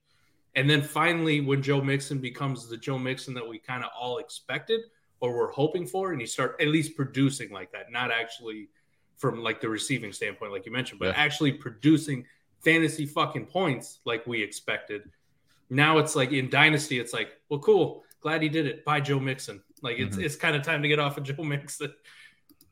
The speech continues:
Speaker 1: This seems eerily similar to how my fucking Antonio Gibson looks
Speaker 2: <laughs>
Speaker 1: gonna be right now.
Speaker 2: Yeah, I mean,
Speaker 1: This
Speaker 2: dude, at the
Speaker 1: really
Speaker 2: end of
Speaker 1: does.
Speaker 2: It's a pretty easily formula. I just feel like at the end of the day, if you're not getting enough pass catching work, look at the team.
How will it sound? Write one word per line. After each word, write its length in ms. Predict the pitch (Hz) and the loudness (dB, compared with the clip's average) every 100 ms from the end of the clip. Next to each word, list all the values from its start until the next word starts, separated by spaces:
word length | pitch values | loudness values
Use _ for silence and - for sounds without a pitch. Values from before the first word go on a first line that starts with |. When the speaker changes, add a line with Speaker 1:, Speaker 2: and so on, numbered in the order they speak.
| - | -12
Speaker 1:
This 520 | 139 147 185 - - - | -4 -2 -2 -4 -10 -6
seems 360 | - 208 156 165 | -2 0 -2 2
eerily 400 | 175 175 165 160 | 4 6 6 4
similar 400 | 160 156 143 135 | 2 0 0 0
to 140 | 139 | -2
how 380 | 127 131 123 120 _ | -4 -6 -6 -12 _
my 160 | 135 123 | -8 -6
fucking 320 | 127 120 120 | -6 -8 -8
Antonio 480 | 117 110 123 110 107 | -10 -6 -4 -4 -4
Gibson 300 | 107 - 104 180 | -4 -6 -4 -2
looks 260 | - 156 | 0 2
Speaker 2:
<laughs> 0 | |
Speaker 1:
gonna 280 | 208 247 247 | 6 8 10
be 160 | 233 - - | 8 6 6
right 220 | 196 170 | 8 6
now. 100 | 165 185 151 190 | 6 6 8 8
Speaker 2:
Yeah, 180 | 202 196 | 10 10
I 60 | |
mean, 120 | 202 208 | 10 10
Speaker 1:
This 120 | 220 | 10
Speaker 2:
dude, 80 | 202 | 12
at 60 | |
the 60 | 277 | 10
Speaker 1:
really 140 | 262 | 10
Speaker 2:
end 120 | 208 208 | 10 8
of 160 | 160 | 6
Speaker 1:
does. 200 | - - - - | 2 -10 -10 0
Speaker 2:
It's 160 | 165 | 4
a 60 | 202 | 4
pretty 360 | - 262 226 185 | 4 2 4 2
easily 280 | 165 156 | 4 4
formula. 360 | - 135 135 113 | 4 4 6 8
I 100 | 113 | 8
just 180 | 139 - | 6 6
feel 160 | 147 | 8
like 140 | 139 131 | 8 6
at 40 | |
the 100 | 139 139 | 4 2
end 80 | |
of 40 | 151 | 2
the 60 | |
day, 240 | 139 131 123 | 4 4 4
if 100 | 113 | 2
you're 60 | |
not 180 | 127 135 | 2 2
getting 180 | 131 127 | 2 4
enough 200 | 120 - | 2 4
pass 240 | 113 117 | 4 4
catching 300 | - 135 135 | 2 0 2
work, 220 | 139 143 - - | 2 2 0 -2
look 180 | 113 123 | 0 0
at 120 | 101 | -4
the 80 | 82 | -6
team. 300 | 101 85 | -6 -6